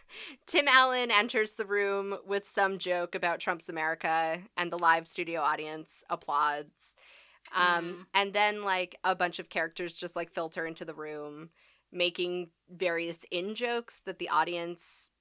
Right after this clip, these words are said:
Speaker 1: returning from the show's original run would understand.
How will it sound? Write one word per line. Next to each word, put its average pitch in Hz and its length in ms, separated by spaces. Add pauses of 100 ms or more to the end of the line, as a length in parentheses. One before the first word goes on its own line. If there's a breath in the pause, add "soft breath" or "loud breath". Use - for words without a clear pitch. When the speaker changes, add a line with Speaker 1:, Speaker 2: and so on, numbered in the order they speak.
(120)
Speaker 1:
returning 175 800
from 170 280
the 170 140
show's 170 300
original 165 460
run 156 300
would 165 140
understand. 208 880